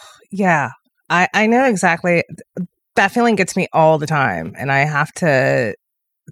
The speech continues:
it's really hard 'cause I have to take a step back and be like,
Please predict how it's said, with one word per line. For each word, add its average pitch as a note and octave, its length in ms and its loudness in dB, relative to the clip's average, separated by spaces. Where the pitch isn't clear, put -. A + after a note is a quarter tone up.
it's F#3 360 0
really A#3 260 -2
hard E3 320 0
'cause - 120 -6
I - 20 2
have F3+ 100 0
to G3 100 -2
take F#3+ 220 -2
a F#3+ 60 -2
step - 260 -2
back D#3+ 320 0
and E3+ 100 -2
be D#3+ 120 -2
like, C3 420 -2